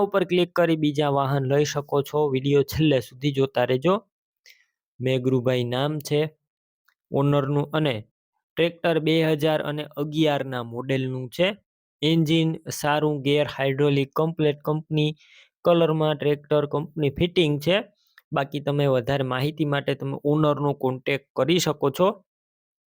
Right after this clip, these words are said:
અથવા રૂબરૂ સ્થળ પર જઈ ટ્રેક્ટર રૂબરૂ જોઈ ચેક કરી ટેસ્ટ ડ્રાઈવ લઈ અને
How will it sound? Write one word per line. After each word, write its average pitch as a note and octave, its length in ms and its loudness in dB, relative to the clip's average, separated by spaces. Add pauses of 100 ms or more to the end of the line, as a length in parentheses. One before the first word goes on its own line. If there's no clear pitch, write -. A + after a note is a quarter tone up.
(1500)
અથવા G3 300 4
રૂબરૂ F3 340 4
સ્થળ D#3+ 300 -2
પર D3+ 180 0
જઈ D#3 160 4
ટ્રેક્ટર C#3+ 460 -2
રૂબરૂ C#3+ 280 0 (100)
જોઈ D3 300 4
ચેક C#3 180 -4 (100)
કરી D3 280 4
ટેસ્ટ C3 260 -2
ડ્રાઈવ C#3 280 0
લઈ D3 180 2 (140)
અને D#3+ 100 0